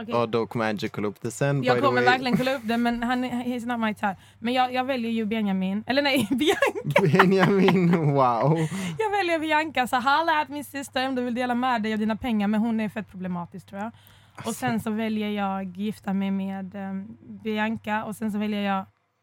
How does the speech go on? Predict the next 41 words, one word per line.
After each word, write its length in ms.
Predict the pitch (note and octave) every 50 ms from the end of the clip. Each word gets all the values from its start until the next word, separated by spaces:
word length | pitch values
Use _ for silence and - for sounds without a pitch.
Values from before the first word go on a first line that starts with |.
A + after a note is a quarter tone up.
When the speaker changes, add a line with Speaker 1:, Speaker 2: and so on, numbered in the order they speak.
| _ _ _ _ _ _ _ _ _ _ _ _ -
Speaker 1:
nej! 560 | A#3+ D4+ F4+ G#4+ B4 C5+ G4+ D4+ A#3 A3+ - _ _ _ _ - C5+ - B2+
Speaker 2:
Nej, 380 | B2 A#2+ A#2 B2 C#3 E3 D#3+ - - - _ _ _
fuck, 420 | _ - D#3+ G3+ - - - -
marry, 440 | - C#3 C#3 C#3 C3 B2 B2 B2 B2+
kill. 360 | B2 _ - G3+ G3 C3 A2+ -
Speaker 1:
Ja, 120 | G#4 G#4 G#4
ja, 160 | F#4 F#4+ F#4+
då 100 | - F4
måste 220 | E4+ E4+ E4 -
jag 80 | E4+ D4
vilja 140 | D#4 D#4 -
fuck 280 | - F4+ E4+ - -
på 60 | -
Anders 240 | C#4+ C#4 C#4+ C#4+ C#4+
Speaker 2:
Kill 240 | - E3 E3 F3+ F3+
Speaker 1:
Tegnell. 180 | F3 - - -
Speaker 2:
Paolo 200 | D#3 D3 C#3+ D3
Roberto, 720 | C#3+ C#3 D3 C#3+ C3+ - _ - - A2+ A2 A2+ A2+ A#2+ - _ _ _ _ _ -
marry 340 | C3 C3+ C#3 C#3 C3 B2 A#2+
Bianca 340 | A2+ B2 B2 A#2+ A#2+ - B2+
Ingrosso. 600 | A#2+ B2+ B2 A#2+ - - - A2 G#2 G2+ G2+ - _ _ _ _ _ _ _ _ _ _ -
Speaker 1:
Och 160 | - B3+ A#3+
sen 200 | B3+ C4+ B3+ A#3
så 120 | - B3 A#3+
F 300 | - B3 A#3 - - - -
på 80 | - A#3+
Speaker 2:
Fuck 100 | A3+ A3
Speaker 1:
Anders 180 | A3+ A3 A3
Tegnell. 140 | - - C#3
Speaker 2:
Anders 260 | C#3 C3+ C3+ - -
Tegnell. 500 | D3 C#3+ D#3+ F3 D#3 A2 D2 D2 D#2 C#3+ - _ _ _ _ _ -
Speaker 1:
Men 100 | B3+ D4
jag 80 | D#4 D#4
måste 300 | D#4 F4 F4 - - C4+
ju 60 | C4+
det, 80 | D#4 C#4
han, 200 | C#4 C#4+ C4+ C4
har 280 | - - - G#3 C4 B3+
han 140 | C4 A#3
pengar? 480 | F#3+ D4+ D4+ A#3 G3+ F#3+ G3 - - G3+ _ _ _ _ _ _ _ _ _ _ _ _ _ _ - - _ _
Speaker 2:
Ja, 400 | - G2 G#2+ A2 A#2 B2+ C3 C3+